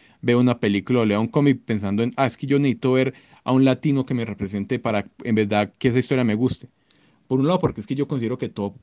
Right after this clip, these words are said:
en el caso mío, todos los latinos no son iguales, todos los latinos son diferentes, cada persona, cada persona es diferente, de cualquier raza, de cualquier credo, de cualquier ideología, es diferente, entonces es difícil decir que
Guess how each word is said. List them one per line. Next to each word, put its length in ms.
en 120
el 100
caso 180
mío, 180
todos 280
los 100
latinos 480
no 140
son 180
iguales, 460
todos 160
los 80
latinos 300
son 80
diferentes, 680
cada 260
persona, 360
cada 200
persona 240
es 40
diferente, 420
de 160
cualquier 400
raza, 220
de 80
cualquier 440
credo, 280
de 60
cualquier 560
ideología, 640
es 160
diferente, 460
entonces 240
es 80
difícil 240
decir 180
que 180